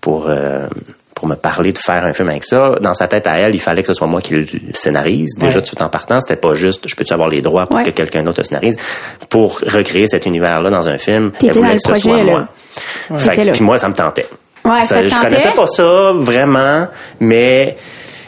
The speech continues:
Speaker 1: j'avais déjà essayé quelques petits trucs en, en scénarisation,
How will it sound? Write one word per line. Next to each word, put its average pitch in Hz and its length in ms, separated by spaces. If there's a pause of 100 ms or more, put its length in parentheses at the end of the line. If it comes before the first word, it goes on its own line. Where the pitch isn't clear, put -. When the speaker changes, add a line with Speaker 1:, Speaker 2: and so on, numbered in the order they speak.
(140)
Speaker 1:
j'avais 113 560
déjà 131 640 (340)
essayé 123 560
quelques 123 320
petits - 180
trucs 131 280
en, 110 100 (320)
en 92 460
scénarisation, 90 1000